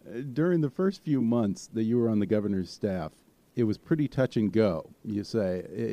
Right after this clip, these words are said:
you just couldn't seem to please the guy. So at one point, your wife told you, "If you want to keep your job,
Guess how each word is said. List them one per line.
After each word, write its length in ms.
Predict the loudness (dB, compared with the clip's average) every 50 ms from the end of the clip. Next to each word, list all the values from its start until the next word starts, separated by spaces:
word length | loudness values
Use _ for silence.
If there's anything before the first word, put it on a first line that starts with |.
| -4 -6
you 160 | -4 -4 -4
just 280 | -2 -2 -4 -6 -6 -10
couldn't 380 | -2 0 0 0 2 0 -4 -4
seem 360 | -6 -4 0 0 2 2 0
to 60 | 0
please 420 | -4 -6 -2 0 2 2 2 0 0
the 120 | -4 -4
guy. 400 | -2 -2 -4 -2 -4 -4 -6 -8 -10 -14 -18 -18 -12
So 380 | -4 -2 0 0 0 0 -2 -2
at 160 | -6 -6 -4 -2
one 220 | -2 0 0 0
point, 280 | 0 0 0 0 0 0
your 120 | 0 0
wife 380 | 2 2 2 2 0 0 -2 -2
told 260 | -2 0 0 0 2
you, 240 | 2 2 0 0 -4 _ _ _ -6
"If 140 | -6 -4 -2
you 80 | -2 0
want 160 | 2 2 0
to 40 | 0
keep 260 | 2 0 0 0 2
your 100 | 0 -2
job, 520 | -2 0 0 0 2 2 2 0 0 -6